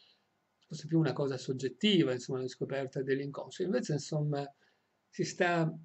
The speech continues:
verificando e stiamo anche capendo come tutto sommato, mm,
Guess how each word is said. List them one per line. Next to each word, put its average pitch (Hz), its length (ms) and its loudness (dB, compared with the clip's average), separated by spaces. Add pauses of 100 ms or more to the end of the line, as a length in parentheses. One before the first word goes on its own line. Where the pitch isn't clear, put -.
(320)
verificando 160 1000 4
e 135 440 -2 (380)
stiamo 160 480 -4
anche 160 420 0
capendo 170 600 2
come 170 260 2
tutto 175 240 -2
sommato, 165 760 2 (800)
mm, 147 320 -4